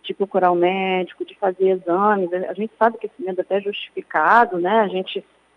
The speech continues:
tem um aconselhamento pra ficar em casa o máximo que pode, mas nos casos em que a pessoa já tem uma doença cardíaca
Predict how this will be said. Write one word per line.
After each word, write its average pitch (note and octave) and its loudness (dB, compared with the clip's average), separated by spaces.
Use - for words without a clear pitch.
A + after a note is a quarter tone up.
tem G#3 4
um G#3+ 4
aconselhamento F#3+ -4
pra G3 -2
ficar - -8
em F3+ -4
casa F3+ 2
o E3 0
máximo F3+ 0
que F3 -10
pode, G#3 2
mas A3+ 4
nos C#4 -2
casos A3 2
em G#3 -6
que G#3+ 0
a G#3 -2
pessoa G3+ 0
já F#3+ 2
tem A#3 0
uma A#3+ 2
doença F#3 -4
cardíaca F#3 -2